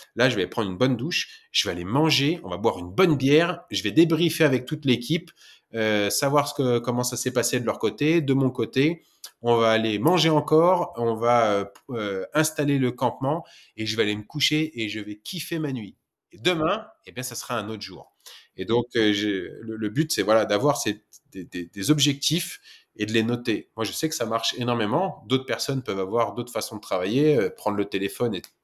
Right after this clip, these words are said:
mettre les objectifs dans le téléphone, peu importe. Moi, j'aime bien noter. Et donc, j'ai mes petits objectifs, j'ai mes petites to-do list, tu vois, à faire dans la journée. Et c'est ça qui me permet, euh, voilà, ça c'est,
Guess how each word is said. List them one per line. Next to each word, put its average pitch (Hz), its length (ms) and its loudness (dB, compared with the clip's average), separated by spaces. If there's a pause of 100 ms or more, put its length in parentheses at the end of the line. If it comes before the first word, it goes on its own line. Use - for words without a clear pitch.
mettre 98 200 -4
les 98 120 -2
objectifs 101 320 -10
dans 107 100 -10
le 87 80 -10
téléphone, 107 460 -4
peu - 100 -14
importe. 156 340 -6 (320)
Moi, 120 100 2
j'aime 107 160 0
bien 139 140 4
noter. 135 460 2 (320)
Et 98 80 -8
donc, 131 240 2
j'ai 117 220 0
mes 117 100 2
petits 120 260 -12
objectifs, 110 460 -4
j'ai 107 120 -2
mes 113 100 -2
petites - 260 -10
to-do 131 240 2
list, 143 320 -2
tu - 80 -10
vois, 113 200 2
à 123 80 4
faire 127 200 -4
dans 113 100 -8
la 104 140 0
journée. 110 460 -2
Et 104 80 -10
c'est - 160 -6
ça 147 180 -2
qui 139 160 -8
me 110 80 -10
permet, 117 480 0
euh, 92 140 -10 (260)
voilà, 95 300 -2
ça 156 160 2
c'est, 135 200 -2